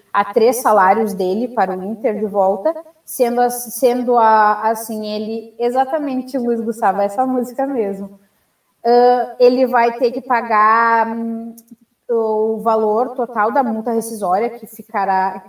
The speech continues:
que ele está encerrando agora já, e o Medeiros não vai abrir mão, entendeu? E acho que é válido ele ter saído,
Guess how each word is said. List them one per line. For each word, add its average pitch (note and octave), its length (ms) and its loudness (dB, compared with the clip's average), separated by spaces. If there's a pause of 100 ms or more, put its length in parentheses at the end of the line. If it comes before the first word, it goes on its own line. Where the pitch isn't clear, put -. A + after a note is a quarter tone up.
que G#3 240 -6
ele G3 160 -6
está F#3 760 -6 (180)
encerrando G#3+ 680 0
agora G#3 460 2
já, G3 460 -2 (260)
e F4 100 -2
o F#4+ 60 -2
Medeiros A#3+ 320 2
não A3+ 100 -4
vai G3+ 160 2
abrir G3 240 0
mão, C4 400 -2
entendeu? G#3+ 640 -4 (280)
E A#3 600 -2
acho A3 320 0
que C4 100 -4
é A#3 100 2
válido G#3+ 760 0
ele G#3+ 220 -4
ter A3 180 -4
saído, A3 580 -6